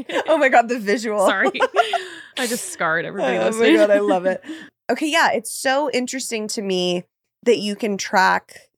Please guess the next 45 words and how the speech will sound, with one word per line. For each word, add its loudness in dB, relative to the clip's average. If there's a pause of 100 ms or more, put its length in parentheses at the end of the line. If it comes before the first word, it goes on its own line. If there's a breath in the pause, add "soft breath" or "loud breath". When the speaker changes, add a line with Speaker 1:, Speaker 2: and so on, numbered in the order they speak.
(160)
Speaker 1:
it 2
back 0
and, -2
like, -2
Speaker 2:
Mm. -6
Speaker 1:
recognize -2
the -8
pattern. 0 (280 loud breath)
And 2
I 4
think 0
if -4 (180)
people -2
sit -2
down 4
and, -2
like, -4
look 0
at -8
their 2
past -2
relationship -2
history, -2
like, 0
everyone 2
can -2
do -4
that. -2
Speaker 2:
Yeah. 0 (120)
Speaker 1:
Like, -2
mine's 4
with -4
the 2
abandonment 0
Speaker 2:
Yeah. 0
Speaker 1:
stuff, -12
you 0
know, 2
like, -2
I, 2 (200)
my 0
ex-husband, 0
like, -2
abandoned -2
me -2